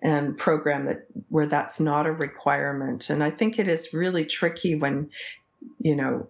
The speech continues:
when students have to learn the language, there's no choice. It's being forced on them, uh, or required of them, you know,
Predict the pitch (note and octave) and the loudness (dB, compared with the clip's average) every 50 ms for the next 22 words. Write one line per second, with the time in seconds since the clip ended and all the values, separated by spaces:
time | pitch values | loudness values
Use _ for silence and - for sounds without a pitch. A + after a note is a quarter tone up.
0 | - - - _ - D#3+ D3 C#3+ C#3+ - - - G3+ G3 F#3 D#3+ - - - - | -12 -14 -12 _ 0 2 2 2 0 0 2 2 4 4 2 0 -2 -2 -2 0
1 | - F#3 F#3 F#3 F#3+ - - - D3 D#3+ E3 D#3 D#3+ D#3 D3 C#3+ C#3 C#3+ C#3+ D3+ | 2 2 2 2 0 -2 -2 -2 0 0 2 0 0 0 -2 -2 -2 0 0 0
2 | D3+ C#3+ C#3 - - D#3 D3+ D3 D3 - D3 C#3+ C#3 C#3 - - - D3+ C#3 C#3 | 0 0 -2 0 0 0 0 2 0 -2 -2 -2 -2 -2 -4 -2 0 0 0 0
3 | C#3+ - - - - - C#3 C3+ C3+ C3+ - - C3+ C#3 C#3 - - D3 C#3+ C#3 | -2 -4 -8 -8 -4 -2 0 0 -2 0 0 2 2 2 0 0 0 0 0 0
4 | C3+ C#3 C3+ C3 C3+ C3 - - - - - - - - - _ _ - - - | 0 0 0 0 0 0 -2 -4 -8 -12 -14 -14 -16 -18 -20 _ _ -20 -16 -10
5 | - - - C3 A#2 - - - C3+ B2+ A#2+ B2 A#2 A2+ - - - - - - | -4 -2 0 0 0 0 0 2 2 2 2 2 0 -2 -2 -8 -16 -20 -10 -4
6 | - D3+ D3 D#3+ D#3 D3+ - - D3 C#3 D3 D3+ D3+ D#3 C#3+ - - B2+ C#3 C#3+ | -2 0 2 2 2 2 2 2 2 4 4 2 2 0 -2 -2 -4 -4 -6 -4
7 | C#3+ C#3+ C#3 C3+ C#3 C#3 B2 G#2 - - - D#3 D3+ C#3 C3+ B2+ B2+ B2+ A#2+ | -2 -2 -2 0 0 -2 -2 -4 -4 -6 -6 -4 -2 -2 -2 -2 -2 -4 -6